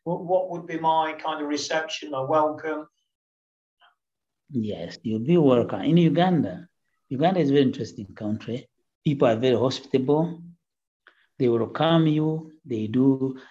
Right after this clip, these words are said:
Speaker 2: you know, they will welcome you in all ways. But y-, you have to be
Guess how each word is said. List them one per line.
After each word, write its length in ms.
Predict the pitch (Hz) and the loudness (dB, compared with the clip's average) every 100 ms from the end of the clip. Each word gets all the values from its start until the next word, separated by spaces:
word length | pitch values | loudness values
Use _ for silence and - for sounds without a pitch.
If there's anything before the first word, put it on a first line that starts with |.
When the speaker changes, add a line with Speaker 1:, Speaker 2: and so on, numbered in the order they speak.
| _ | _
Speaker 2:
you 80 | 160 | 2
know, 160 | 156 135 | 4 4
they 240 | 143 170 | 4 6
will 160 | 175 170 | 6 8
welcome 400 | 160 - 175 170 | 6 4 2 4
you 240 | 165 143 | 2 2
in 80 | 123 | 0
all 320 | - 156 156 | 0 0 2
ways. 520 | 127 104 92 92 - - | 2 -2 -6 -10 -16 -16
But 240 | 117 120 - | -10 -10 -6
y-, 180 | 120 - _ _ - | -8 -8 _ _ -6
you 140 | 123 | 0
have 180 | 120 165 | 2 0
to 80 | 147 | 0
be 320 | 147 139 - | 0 0 -4